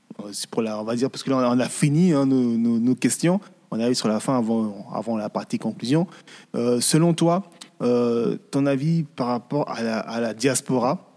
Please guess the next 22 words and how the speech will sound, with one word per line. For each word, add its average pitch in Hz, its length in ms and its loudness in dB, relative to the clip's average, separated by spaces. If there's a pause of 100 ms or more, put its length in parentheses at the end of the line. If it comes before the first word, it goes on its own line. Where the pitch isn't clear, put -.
d'accord ? 131 420 -2 (260)
Euh, 110 520 -6
t'as 117 120 -2
parlé 131 220 0
effectivement 127 260 -2
de 123 60 0
la, 110 380 -2
du 110 160 -10
rôle 123 240 0
de 117 80 -2
la 113 100 -2
jeunesse, 131 460 0
et 110 60 -8
cetera. 139 440 -2 (220)
Mais - 220 -16
je 113 40 -6
voudrais 120 120 -2
savoir, 147 460 0 (600)
euh, 117 420 -2 (180)
comment 160 300 2
celle-ci 160 340 0
peut 139 200 0